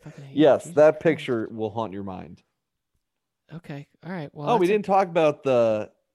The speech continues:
Speaker 2: Neothelid that people can release and lure to levels of the dungeon to do its madness upon them.
Speaker 1: Neolithid that the Mind Flayers are trying to create to kill the Gith, I believe.
Speaker 2: So.
Speaker 1: Uh, I don't wanna. <laughs>
Speaker 2: Yeah.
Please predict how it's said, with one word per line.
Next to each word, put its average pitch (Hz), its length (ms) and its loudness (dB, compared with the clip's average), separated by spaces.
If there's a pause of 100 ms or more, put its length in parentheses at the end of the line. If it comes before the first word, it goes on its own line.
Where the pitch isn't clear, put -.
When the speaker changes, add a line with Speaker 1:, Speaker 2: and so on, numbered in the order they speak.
Speaker 2:
Neothelid 165 680 0
that 208 260 -4
people 196 240 -6
can 190 160 -10
release 202 440 -2
and 156 140 -6
lure 175 220 2
to 165 160 -2
levels 160 400 -2
of 147 100 -12
the 143 80 -10
dungeon 160 400 -2
to 135 140 0
do 147 220 -2
its 143 180 -6
madness 147 480 -2
upon 160 320 -6
them. 165 120 -6
Speaker 1:
Neolithid 139 640 -6
that 123 200 -14
the 120 220 -16
Mind 185 260 -8
Flayers 123 320 -12
are 135 60 -18
trying 123 380 -14
to 120 380 -16
create 123 500 -12
to 123 240 -18
kill 156 340 -4
the 127 280 -12
Gith, 202 320 -8
I 139 120 -16
believe. - 560 -20 (180)
Speaker 2:
So. 67 400 -20 (240)
Speaker 1:
Uh, - 60 -20 (500)
I 233 380 2
don't 247 120 4
wanna. 196 240 0 (340)
<laughs> - 60 -8 (560)
Speaker 2:
Yeah. 85 240 -16